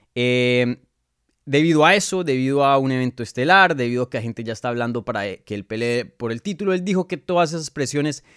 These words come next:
medio lo afectaron un poco y, y por eso vimos ese tipo de desempeño el sábado en la noche. Ahora, eh, él dice que va a renovar con U F C, que no tiene, no, no tiene ningún interés de buscar agencia libre y, y ver qué otras opciones hay allá afuera.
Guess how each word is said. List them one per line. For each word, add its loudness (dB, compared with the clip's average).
medio 2
lo 4
afectaron 2
un 0
poco 2
y, 2
y -6
por 0
eso 2
vimos -2
ese -4
tipo -4
de 2
desempeño -2
el -4
sábado 2
en -4
la -4
noche. -2
Ahora, 0
eh, 0
él 4
dice -4
que -2
va 4
a 4
renovar -2
con -4
U -2
F -8
C, -2
que -2
no -4
tiene, -6
no, 0
no 0
tiene 0
ningún 2
interés 0
de 0
buscar -2
agencia -4
libre 2
y, -2
y -4
ver -2
qué -8
otras -8
opciones -12
hay -4
allá -2
afuera. 4